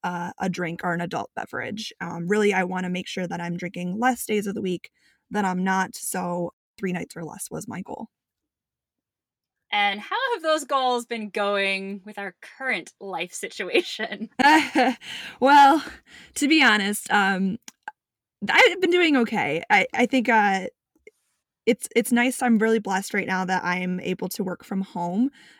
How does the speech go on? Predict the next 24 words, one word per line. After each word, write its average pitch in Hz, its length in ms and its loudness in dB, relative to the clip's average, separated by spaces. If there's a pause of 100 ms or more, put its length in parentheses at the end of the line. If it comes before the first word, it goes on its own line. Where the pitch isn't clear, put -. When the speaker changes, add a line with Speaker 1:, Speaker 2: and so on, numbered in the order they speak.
Speaker 1:
uh, 190 120 0
Monday 190 240 0
through 202 200 -4
Friday. 185 460 -2
So 185 300 -4
that 180 380 0
keeps - 260 -8
me 185 320 -4
occupied 185 520 -2
and 185 120 -2
busy 180 480 -4 (640)
during 185 340 -2
the 180 100 -2
day. 180 540 -2 (340)
And 208 240 2
then, 190 520 0
uh, 185 160 -6
I've 190 140 -2
been 208 180 2
working 196 320 -2
out 190 260 0
with 214 300 0 (380)
friends 202 340 -2
like 190 160 -4